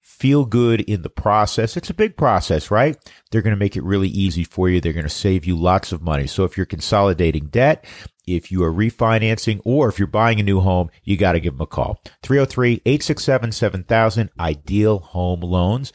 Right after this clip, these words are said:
We're gonna get to our Ideal Home Loans interview of the week with one of the happier guys in these parts, you would think, veteran pitching coach Steve Foster. The story of this team and the story of any team,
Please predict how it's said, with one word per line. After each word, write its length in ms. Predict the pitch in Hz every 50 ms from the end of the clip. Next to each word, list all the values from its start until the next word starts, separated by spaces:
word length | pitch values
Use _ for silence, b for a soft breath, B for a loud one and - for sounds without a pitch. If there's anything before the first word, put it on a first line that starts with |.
| _ _ -
We're 120 | 147 180
gonna 140 | 175 151 135
get 180 | 139 151 151
to 80 | - 151
our 140 | 123 113 110
Ideal 340 | 104 95 90 110 113 107 98
Home 260 | 85 107 110 107 104
Loans 300 | 104 101 101 92 - 110
interview 320 | 107 107 104 78 95 101
of 80 | 95 87
the 60 | 90
week 320 | 85 92 98 113 107 -
with 140 | 92 90 -
one 120 | 98 95 95
of 20 |
the 60 | 90
happier 380 | 87 95 95 92 - - 90 82
guys 360 | 87 90 90 90 90 90 -
in 200 | - - 90 80
these 180 | 78 101 110 -
parts, 340 | - - 90 85 80 - -
you 60 | 85
would 140 | 80 80 -
think, 220 | - 87 90 98 -
veteran 400 | 90 85 85 85 85 78 76 - -
pitching 320 | - 101 - - 95 90
coach 360 | - - 95 85 82 - - - -
Steve 380 | - - - - 101 92 - _
Foster. 560 | - 92 90 92 90 - - - 87 80 78 b b b b b b b b b b b _ _ _ _ _ _ _ _ _ _
The 140 | 76 85 104
story 480 | - - - - 135 135 139 143 147 139
of 120 | 127 101 95
this 240 | 113 107 - -
team 460 | - - 101 90 82 78 73 71 73 - _ _ _ _ _ _ _ _ _ _
and 360 | - 98 95 90 87 87 82 -
the 80 | 90
story 480 | - - - - 120 120 120 117 110 101
of 100 | 87 - - -
any 520 | 110 113 120 120 131 135 147 147 117 98 - _ _ _
team, 540 | - - - 98 90 85 82 71 85 101